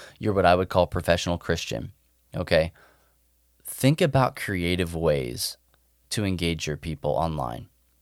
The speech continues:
Think about creative ways to love and serve, as we would say at Love Thy Nerd, your nerdy neighbors.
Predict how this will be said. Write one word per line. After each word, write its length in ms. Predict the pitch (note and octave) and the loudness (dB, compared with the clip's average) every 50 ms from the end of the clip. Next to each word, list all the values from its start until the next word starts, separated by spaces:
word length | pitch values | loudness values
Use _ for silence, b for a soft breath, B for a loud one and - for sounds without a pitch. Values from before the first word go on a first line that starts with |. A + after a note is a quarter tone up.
| _ _ _ _ _ _ | _ _ _ _ _ _
Think 160 | - B2+ C3 | 0 2 2
about 260 | D3 D3+ D#3 C#3+ C3+ - | 4 4 4 4 2 2
creative 520 | - - A2 G2+ G2 G2+ G#2+ G#2+ G2 G2 | -4 -6 -4 -2 -2 -2 -2 -2 -4 -4
ways 460 | F#2 F#2 F2+ E2+ E2 D#2+ D#2+ E2+ B B B B B B | -2 0 2 2 2 0 -2 -4 B B B B B B
to 120 | - - G#2+ | -4 -2 -2
love 440 | G2 G2 F#2+ G2 G2+ G#2+ G#2+ - - | 0 4 6 6 8 8 6 4 0
and 220 | G#2 G2+ F#2+ F2 | -4 -4 -2 -2
serve, 580 | - - - G2+ F#2 F2 E2 D#2 D#2 D#2+ - - | -2 0 0 2 2 2 2 0 -2 -4 -6 -4
as 160 | - G2 F#2 F#2 | -2 -2 -2 -2
we 100 | F#2+ F#2 | -2 -4
would 120 | F#2 F#2+ - | -2 -2 -2
say 300 | - - F2+ E2+ E2+ E2 | 0 2 2 2 2 0
at 220 | - F2 F2+ - - _ _ _ _ _ _ _ | -2 -4 -6 -6 -6 _ _ _ _ _ _ _
Love 220 | - G2+ G2+ F#2+ F2+ | 0 2 2 2 2
Thy 140 | F2+ E2+ | 2 0
Nerd, 280 | F2 G2 A#2 A2 F#2 F2+ B B B B | 2 2 2 2 0 -2 B B B B
your 140 | - A2 A2 | -6 -4 -2
nerdy 440 | A2 G#2+ A2 A#2 A#2+ B2+ B2+ C3 C3 | 0 0 2 2 2 2 2 2 0
neighbors. 600 | B2 A2 G#2 G#2+ G#2 - B1 - - - - b | 0 0 -2 -4 -4 -6 -8 -8 -8 -8 -10 b